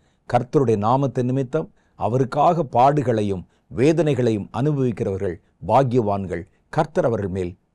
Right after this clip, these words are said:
பிரியமாயிருக்கிறார். நம்முடைய தலைகளை தாழ்த்தி சின்ன ஜெபம் பண்ணுவோமா? இரக்கத்தில் ஐஸ்வர்யமுள்ள எங்கள் தேவனே,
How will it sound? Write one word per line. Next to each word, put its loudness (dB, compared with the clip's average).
பிரியமாயிருக்கிறார். -2
நம்முடைய -10
தலைகளை 0
தாழ்த்தி -2
சின்ன -8
ஜெபம் -2
பண்ணுவோமா? -4
இரக்கத்தில் 4
ஐஸ்வர்யமுள்ள 2
எங்கள் 2
தேவனே, -4